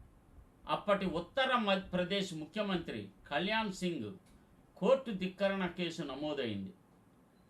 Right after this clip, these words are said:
అయితే ఆయనకు విధించిన శిక్షను చూస్తే అది మినహాయింపుగా కనపడింది. ఆయనకు, కళ్యాణ్ సింగ్కు విధించిన, ఆ, విధించిన లేనట్టయిన శిక్ష.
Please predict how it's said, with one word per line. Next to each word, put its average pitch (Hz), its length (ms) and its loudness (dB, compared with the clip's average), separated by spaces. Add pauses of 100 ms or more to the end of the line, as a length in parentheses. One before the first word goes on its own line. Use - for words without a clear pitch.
(100)
అయితే 143 400 -2
ఆయనకు 131 520 -2
విధించిన 170 680 -2
శిక్షను 170 500 -6 (120)
చూస్తే 110 520 -6 (340)
అది 123 180 0
మినహాయింపుగా 143 880 -2
కనపడింది. 107 600 -4 (540)
ఆయనకు, 147 600 0 (400)
కళ్యాణ్ 240 380 4
సింగ్కు 220 480 0
విధించిన, 165 920 0 (1900)
ఆ, 160 240 0
విధించిన 220 800 2
లేనట్టయిన 214 760 2
శిక్ష. - 340 -6